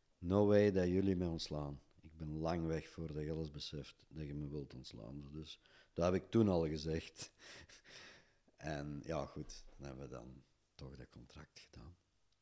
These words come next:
En beklaag ik me dan? Nee. Dat is een, een mooie ervaring geweest. Ik,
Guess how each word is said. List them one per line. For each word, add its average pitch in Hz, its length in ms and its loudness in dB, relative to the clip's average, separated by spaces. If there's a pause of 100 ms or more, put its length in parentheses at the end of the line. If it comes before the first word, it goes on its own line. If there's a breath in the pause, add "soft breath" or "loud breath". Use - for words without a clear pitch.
(1040 soft breath)
En 76 640 -4 (680)
beklaag 82 540 2
ik 98 160 0
me 95 120 0
dan? 85 200 4
Nee. 82 260 0 (1080)
Dat 90 120 -8
is 80 60 -8
een, 82 420 -8
een 90 80 -10
mooie 90 260 -8
ervaring 82 520 -8
geweest. 131 420 -12 (2250)
Ik, 82 180 -14